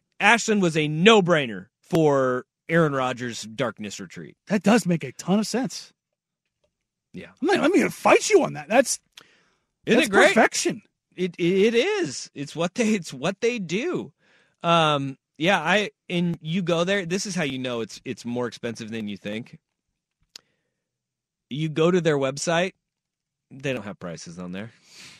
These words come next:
Speaker 2: Oh, you gotta call and ask.
Speaker 1: <laughs> Yeah. If you have to ask,
Speaker 2: You can't
Speaker 1: <laughs> you
Speaker 2: afford
Speaker 1: can't
Speaker 2: it.
Speaker 1: afford it, baby. It gives you a lot about what the benefits of the darkness retreat are,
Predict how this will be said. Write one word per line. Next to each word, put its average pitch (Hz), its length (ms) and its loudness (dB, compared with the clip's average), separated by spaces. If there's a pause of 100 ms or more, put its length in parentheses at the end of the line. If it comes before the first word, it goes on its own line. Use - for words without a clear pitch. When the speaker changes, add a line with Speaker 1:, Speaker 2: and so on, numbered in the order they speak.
(120)
Speaker 2:
Oh, 208 320 10
you 180 140 6
gotta 180 140 4
call 175 360 4
and 147 100 -2
ask. 151 420 -6 (120)
Speaker 1:
<laughs> 139 120 -20
Yeah. 123 220 -6 (320)
If 151 140 -8
you 196 160 0
have 185 140 2
to 196 140 -6
ask, 175 340 0
Speaker 2:
You 196 120 8
can't 202 240 6
Speaker 1:
<laughs> 240 40 6
you 202 40 4
Speaker 2:
afford 170 240 2
Speaker 1:
can't 101 120 0
Speaker 2:
it. - 60 -4
Speaker 1:
afford 196 360 2
it, 139 120 -4
baby. 131 460 -6 (580)
It 208 160 6
gives 196 320 0
you 175 300 -2 (120)
a 170 120 4
lot 160 300 2
about 143 360 -2
what 139 280 -2
the 117 160 -4
benefits 127 520 -6
of 131 100 -6
the 120 80 -8
darkness 98 460 -10
retreat 87 340 -14
are, 78 340 -14